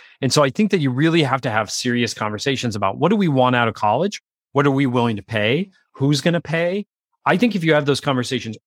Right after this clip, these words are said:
early on in the process, and I think this goes back to the athletics question, if you really think athletics is gonna pay my bill the whole way,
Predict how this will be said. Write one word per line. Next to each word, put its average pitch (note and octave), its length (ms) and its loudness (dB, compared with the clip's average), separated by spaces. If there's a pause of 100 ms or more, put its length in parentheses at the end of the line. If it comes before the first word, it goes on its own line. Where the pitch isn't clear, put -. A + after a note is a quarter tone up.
(120)
early E3 400 2
on C3+ 260 4
in B2+ 80 2
the A#2 80 -2
process, G#2 760 -4
and B2 120 4
I C#3 80 4
think E3+ 160 0
this D#3 100 -2
goes D#3+ 160 0
back C#3 200 0
to C3+ 100 -4
the B2+ 100 2
athletics F3+ 480 -2
question, - 480 -6
if G#2+ 140 -8
you F3+ 100 -2
really F3 260 2
think D#3 360 0
athletics D#3 340 2
is C3+ 120 -4
gonna B2+ 140 2
pay C#3+ 220 0
my A#2+ 160 2
bill A2+ 420 2
the A2 120 -4
whole A#2 180 -2
way, C#3 320 0